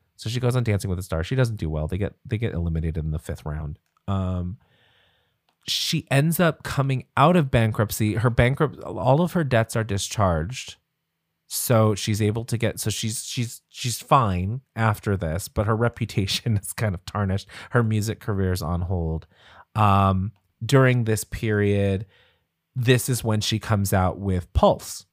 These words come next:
which is the album that you talked about before in two thousand ten. Um, it was her first album on Atlantic. Oh, so she had settled with Barry Hankerson. She, after all that, she settles with Barry Hankerson. He lets her out of her contract with the stipulation that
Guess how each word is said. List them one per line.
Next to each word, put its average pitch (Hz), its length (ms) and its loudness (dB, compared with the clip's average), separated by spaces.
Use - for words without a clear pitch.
which 110 180 -2
is 107 100 -2
the 110 140 -2
album 101 300 0
that 98 80 -2
you 101 120 -2
talked 98 260 -2
about 95 280 -2
before 104 300 -2
in 87 100 -4
two - 200 -6
thousand 95 300 -4
ten. 95 380 -6
Um, 104 320 0
it 123 100 -2
was 117 180 -2
her 113 100 0
first 123 400 0
album 117 340 -2
on 113 180 -2
Atlantic. 98 600 -2
Oh, 131 180 2
so - 160 -2
she 160 180 0
had 139 120 0
settled 175 400 4
with 127 140 0
Barry 113 260 2
Hankerson. 98 560 -4
She, 113 280 -4
after 151 260 6
all 143 100 8
that, 127 160 6
she 120 120 -2
settles 151 440 2
with 117 120 -2
Barry 107 240 2
Hankerson. 98 440 -2
He 190 200 -2
lets 208 300 0
her 151 100 2
out 135 140 2
of 117 60 -2
her 101 100 0
contract 104 640 0
with 107 140 -2
the 113 80 -8
stipulation 110 800 0
that 92 380 0